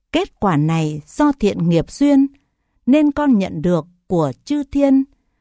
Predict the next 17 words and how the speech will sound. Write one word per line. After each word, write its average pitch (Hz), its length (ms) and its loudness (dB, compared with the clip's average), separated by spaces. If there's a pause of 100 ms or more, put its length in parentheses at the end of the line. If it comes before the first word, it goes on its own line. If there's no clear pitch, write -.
(280)
ân 285 220 0
tình 170 360 -2 (100)
phụng 196 240 -4
sự 185 360 -2 (220)
và 165 240 0
thương 277 360 0
mến, 208 220 2 (760)
con 277 220 2
được 170 300 -2
tôn 285 220 0
vinh 285 320 2 (200)
ở 156 260 -2 (100)
cõi 190 220 -4 (100)
tiên. 262 260 0 (1400)
Mười 202 180 0
một, 175 260 -2 (800)
quả 190 220 0